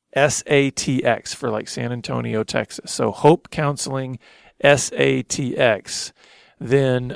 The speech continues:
um, you can follow him and get some of the, those articles and share those. So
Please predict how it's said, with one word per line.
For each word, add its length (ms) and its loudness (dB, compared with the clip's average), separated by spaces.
um, 460 2
you 180 4
can 360 0
follow 560 4
him 580 -4
and 640 -4
get 200 -4
some 180 -4
of 160 -2
the, 140 0
those 280 4
articles 560 -2
and 160 -6
share 280 -2
those. 320 0
So 320 -6